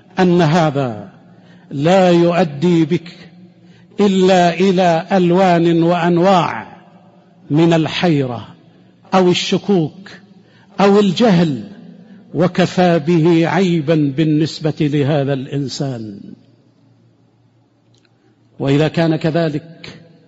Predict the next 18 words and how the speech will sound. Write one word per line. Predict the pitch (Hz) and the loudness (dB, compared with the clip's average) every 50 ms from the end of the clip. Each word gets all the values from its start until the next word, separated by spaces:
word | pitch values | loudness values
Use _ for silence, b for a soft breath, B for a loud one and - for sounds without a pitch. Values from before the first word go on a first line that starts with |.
| _ _ _ b b b b b b b b b b b b b _ | _ _ _ b b b b b b b b b b b b b _
فعليك | - - 160 147 156 160 175 165 147 - 165 | -6 -2 -2 0 0 2 2 0 0 0 0
يا | 156 156 156 | 0 0 0
عبد | 147 135 127 131 127 151 | 0 -2 -4 -4 -4 -2
الله | 151 156 165 165 156 143 139 | -2 0 2 2 2 2 0
أن | - 160 147 147 | -2 -2 -2 -2
تفر | - - 151 147 156 170 147 139 147 143 | 0 -2 -4 -2 0 -2 -2 -2 -4 -4
إلى | 131 139 139 135 | -2 -2 -4 -4
الله | 135 135 139 147 139 127 107 - - - - - - _ _ _ _ _ _ _ _ _ b b b b b b b b b - | -4 -4 -4 -4 -6 -6 -10 -12 -16 -20 -20 -20 -20 _ _ _ _ _ _ _ _ _ b b b b b b b b b -4
من | 131 151 160 135 | -2 0 0 0
خلال | - - 160 160 156 175 170 165 156 135 123 113 104 101 98 92 - - - - _ - b b b b b b - | -2 0 0 0 2 2 2 2 2 0 -2 -6 -10 -12 -16 -18 -20 -20 -20 -20 _ -20 b b b b b b -2
المعرفة | 151 143 139 165 185 165 143 147 147 156 143 - 165 147 151 151 151 | 0 2 2 2 2 2 2 0 0 -2 -2 -2 -2 -2 0 0 0
العلمية | 156 147 147 139 151 151 139 156 175 175 160 160 160 156 151 165 170 143 | -2 0 -2 -2 -4 -4 -2 -2 -2 0 0 0 0 0 -2 -2 -4 -4
المؤصلة | 156 160 160 156 151 160 160 165 160 180 - - - - 165 151 135 123 110 101 - - - _ _ B B B B B B B B B - | -2 -2 -4 -4 -4 -4 -6 -4 -4 -6 -6 -6 -12 -8 -6 -6 -6 -6 -10 -14 -18 -20 -20 _ _ B B B B B B B B B 0
المبنية | 170 175 165 175 175 175 139 143 180 196 185 180 180 175 175 180 | 0 2 2 2 2 2 0 0 0 2 2 4 2 2 2 0
على | 185 180 156 175 180 175 180 180 175 | -2 0 0 0 0 2 2 2 2
منهج | 175 190 185 180 160 156 175 156 165 185 | 2 2 2 2 2 2 0 0 0 -2
سلفك | 170 - - 185 175 175 165 - 180 - - | -2 0 -2 -2 0 0 -2 -2 -4 -4 -4
الصالح | 180 147 - - - 185 196 185 170 151 147 - - - - - - | -6 -8 -6 -6 -2 0 0 0 0 -2 -4 -8 -10 -14 -20 -20 -20